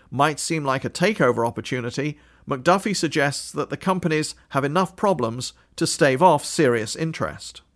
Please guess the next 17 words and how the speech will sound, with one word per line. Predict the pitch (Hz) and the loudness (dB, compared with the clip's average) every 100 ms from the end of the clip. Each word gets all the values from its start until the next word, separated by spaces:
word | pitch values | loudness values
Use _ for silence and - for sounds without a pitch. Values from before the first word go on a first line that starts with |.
| _ - | _ -2
Those | 123 131 127 | 4 4 2
problems | - 160 180 190 - | 0 0 0 -4 -4
should | - 185 185 | -2 2 2
also | 196 190 175 | 2 2 2
dissuade | 170 165 - 220 165 139 | 2 2 4 4 4 2
most | 123 147 131 107 | 0 0 0 0
bargain-hunting | 139 139 139 131 135 131 127 | 2 2 0 -2 -2 -2 -4
individual | 151 139 127 127 131 123 | -2 -2 -2 0 -2 -2
investors | 123 175 170 - 135 - | 0 0 0 0 -4 -2
from | 160 160 | -6 -2
picking | 196 185 147 | -4 -2 -2
up | 131 | -4
Ford | - 196 185 131 - | -4 0 4 4 2
and | 147 131 | -4 -2
G | 139 | -2
M | 120 113 | -2 -4
shares. | 117 170 160 90 - - | -4 -2 -2 -4 -8 -14